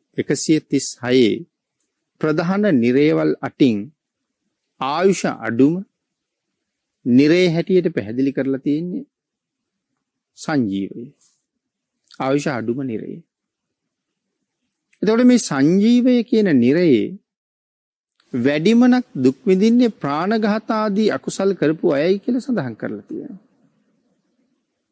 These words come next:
එතකොට අඩුම ආයුෂ කියලත් සඳහන් කළා. අඩු ආයුෂ කියලා කීවට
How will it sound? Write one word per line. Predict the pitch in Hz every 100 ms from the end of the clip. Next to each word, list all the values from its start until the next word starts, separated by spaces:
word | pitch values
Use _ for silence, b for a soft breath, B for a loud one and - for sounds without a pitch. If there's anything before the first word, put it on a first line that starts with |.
| _ _ _ _ _ _ _ _ _ _ _ _ -
එතකොට | 202 214
අඩුම | 135 120 170 208
ආයුෂ | 143 123 165 214
කියලත් | 180 208 214
සඳහන් | - 135 127 117
කළා. | 104 113 101 - _ _ _ _ _ _ _ _ _ _ _ _
අඩු | 143 165 233
ආයුෂ | 165 120 147 165 190
කියලා | - 180 170
කීවට | 143 127 139 147